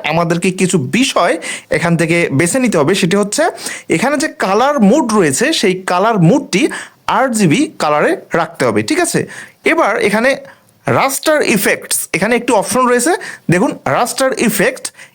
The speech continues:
এটিকে বাহাত্তর পিপিআই এইটাতে রাখতে হবে। এরপর এখান থেকে আমরা আর কোনো কিছু চেঞ্জ করব না। এখানে গিয়ে আমাদের ডকুমেন্টের নেমটা দিয়ে দিব, যে কি নামে হবে সেই ডকুমেন্টটি আমরা এই নামে সেভ করব, সেই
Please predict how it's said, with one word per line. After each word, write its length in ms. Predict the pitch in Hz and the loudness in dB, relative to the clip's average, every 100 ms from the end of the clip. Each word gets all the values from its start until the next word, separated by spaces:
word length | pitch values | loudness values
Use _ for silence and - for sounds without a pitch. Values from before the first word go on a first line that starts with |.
| - | -2
এটিকে 420 | 196 320 190 208 - - - | 0 2 0 -2 -6 -16 -4
বাহাত্তর 560 | 120 151 202 294 - 311 | -2 0 0 0 0 -2
পিপিআই 580 | - 226 202 170 294 - | 0 0 2 2 2 0
এইটাতে 400 | 170 175 175 285 415 - - | -2 0 2 2 -2 -6 -4
রাখতে 340 | 240 240 - | -4 -2 0
হবে। 240 | 151 113 98 - - - _ _ - | 0 2 -2 -6 -20 -20 _ _ -2
এরপর 240 | 320 - 240 - | 0 4 2 2
এখান 140 | 233 233 | 0 0
থেকে 120 | 247 277 | 0 0
আমরা 140 | 233 214 | 2 0
আর 60 | 208 214 | 0 0
কোনো 100 | 220 | 0
কিছু 140 | 220 254 - - | 0 -4 -4 -2
চেঞ্জ 180 | 320 311 - | 0 0 0
করব 160 | 226 226 - | 0 2 2
না। 40 | 294 254 | 2 2
এখানে 200 | 185 190 | 2 2
গিয়ে 120 | 196 269 | 2 2
আমাদের 200 | 175 175 156 | 2 0 0
ডকুমেন্টের 460 | 160 175 180 175 180 - 127 | 2 2 2 0 -2 0 2
নেমটা 420 | 135 240 285 - 269 - - - 143 | 4 4 2 2 -2 -2 -12 -2 2
দিয়ে 140 | 214 170 | 4 4
দিব, 120 | 151 262 214 | 4 2 2
যে 80 | 190 - - - - | -2 -4 -16 -18 -2
কি 100 | 269 302 226 | 2 2 2
নামে 200 | 170 240 214 | 2 2 2
হবে 200 | 170 196 392 - - - - | 2 0 -2 -6 -14 -10 -2
সেই 160 | 185 180 165 | 2 2 2
ডকুমেন্টটি 500 | 175 254 254 208 262 294 | 2 2 2 2 2 0
আমরা 240 | 170 156 165 165 - - 160 | 0 2 2 0 -2 -4 0
এই 80 | 160 147 - 143 | 4 2 2 0
নামে 180 | 147 202 262 | 0 0 0
সেভ 140 | - 233 - | -2 -2 0
করব, 140 | 151 214 302 | 0 2 0
সেই 160 | 190 | 0